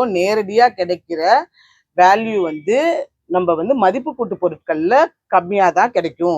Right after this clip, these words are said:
வேக வச்சிட்டோம்னாவோ இல்ல அதை பதப்படுத்திட்டோம்னாலோ அது பாயிண்ட் வேல்யூல தான் கிடைக்கும். ஆனா கிடைக்கும்ல, தூக்கி போடாம நீங்க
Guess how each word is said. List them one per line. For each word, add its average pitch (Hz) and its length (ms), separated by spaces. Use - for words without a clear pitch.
வேக 240 320
வச்சிட்டோம்னாவோ 160 920
இல்ல 233 200
அதை 175 200
பதப்படுத்திட்டோம்னாலோ 160 960
அது 208 180
பாயிண்ட் 220 380
வேல்யூல 180 460
தான் 269 180
கிடைக்கும். 196 380
ஆனா 156 120
கிடைக்கும்ல, 233 520
தூக்கி 262 280
போடாம 165 420
நீங்க 156 220